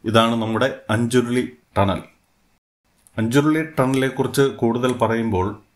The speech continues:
ആയിരത്തി തൊള്ളായിരത്തി എഴുപത്തിനാല് മാർച്ച് പത്തിനാണ് ഇതിൻ്റെ നിർമ്മാണം ആരംഭിച്ചത്. ഞാൻ മുമ്പ് സൂചിപ്പിച്ചിരുന്നു,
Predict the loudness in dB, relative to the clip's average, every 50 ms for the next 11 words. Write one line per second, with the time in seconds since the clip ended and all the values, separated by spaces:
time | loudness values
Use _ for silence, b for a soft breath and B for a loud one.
0 | _ _ _ b b b b b b b b b b _ _ -2 0 2 2 2
1 | 2 0 0 0 2 2 2 2 0 0 -2 -2 0 0 0 0 0 0 -2 -2
2 | 0 0 0 0 2 0 0 0 0 0 0 0 0 0 -2 -2 -2 -4 -2 -2
3 | -2 0 0 0 2 2 0 0 0 -2 -4 -2 -2 -2 0 0 0 0 0 -2
4 | -2 -2 0 0 0 0 0 -2 -4 -6 -6 -4 -4 -2 -2 -4 -6 -6 -8 -6
5 | -6 -4 -4 -4 -6 -8 -12 _ _ _ _ -20 B B B B B 0 2 2
6 | 2 2 0 -2 -2 -2 -2 -2 0 -2 -2 0 -2 0 -2 -2 -2 -2 -2 -2
7 | -2 -2 -2 -4 -6 -8